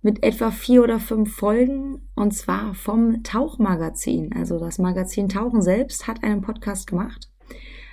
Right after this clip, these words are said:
ähm, hat das aber scheinbar nicht weiter betrieben. Und, äh, ja, da war irgendwie so diese Corona-Zeit. Und in dieser Zeit war ich wirklich zwangspausiert in meinen Jobs.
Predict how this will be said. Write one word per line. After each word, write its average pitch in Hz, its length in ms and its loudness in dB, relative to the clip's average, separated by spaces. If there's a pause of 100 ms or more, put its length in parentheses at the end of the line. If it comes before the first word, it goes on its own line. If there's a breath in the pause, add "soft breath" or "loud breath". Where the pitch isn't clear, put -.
(140)
ähm, 190 360 2
hat 202 160 -4
das 254 140 0
aber 208 220 0
scheinbar 208 340 0
nicht 202 180 -2
weiter 196 220 0
betrieben. 190 720 0 (260)
Und, 196 460 0
äh, 190 300 0
ja, 190 520 0 (640 soft breath)
da 190 220 2
war 240 260 2
irgendwie 262 320 4
so 240 140 6
diese 220 260 4
Corona-Zeit. 208 840 0 (240)
Und 254 280 0
in 175 100 2
dieser 214 260 2
Zeit 208 260 -2
war 190 160 0
ich 190 140 -6
wirklich 196 380 -4
zwangspausiert 247 840 2
in 196 100 2
meinen 185 300 2
Jobs. - 420 -8